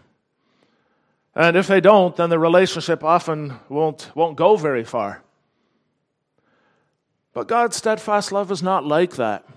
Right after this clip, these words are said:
His love is different because it comes from within himself. It doesn't fluctuate. It doesn't depend on how we respond. It's not erratic. It's not unpredictable.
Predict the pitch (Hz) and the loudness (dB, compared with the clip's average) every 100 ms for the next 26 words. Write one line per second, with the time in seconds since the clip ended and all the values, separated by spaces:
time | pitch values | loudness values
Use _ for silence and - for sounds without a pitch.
0 | _ _ _ _ _ _ _ - 202 196 | _ _ _ _ _ _ _ -2 0 4
1 | 214 220 180 190 185 135 143 190 196 214 | 6 4 0 0 0 0 2 2 2 -6
2 | 214 - 165 175 170 160 175 - - 185 | -8 -10 -8 -2 -2 -2 -6 -6 -6 -2
3 | 202 214 - - 180 185 - 147 151 165 | -2 -4 -8 -4 -4 -4 -10 -8 -8 -6
4 | 170 170 160 143 - 165 127 - - _ | -6 -6 -8 -10 -2 0 -2 -6 -20 _
5 | _ _ _ _ _ _ _ _ _ _ | _ _ _ _ _ _ _ _ _ _
6 | _ _ _ - 151 156 165 - 123 - | _ _ _ -2 0 0 -6 -8 -10 -6
7 | 160 156 202 - _ _ _ _ _ _ | -2 0 -2 -4 _ _ _ _ _ _
8 | _ _ _ - 143 139 156 139 135 139 | _ _ _ -4 -2 -2 -4 -8 -4 -4
9 | 139 147 123 113 120 117 120 139 143 - | 0 0 0 -2 -2 -2 -2 -2 -2 -6
10 | 151 151 190 180 - _ _ _ _ _ | -2 -2 -2 -4 -12 _ _ _ _ _
11 | - 131 143 143 143 - 135 131 131 156 | -14 -12 -2 0 0 -2 -2 2 4 2
12 | 180 - - _ _ _ _ _ _ 131 | 0 -8 -20 _ _ _ _ _ _ -12
13 | 151 151 139 147 156 135 139 170 151 175 | -4 -4 -4 -8 -4 -2 -2 -6 -4 -2
14 | 202 | -4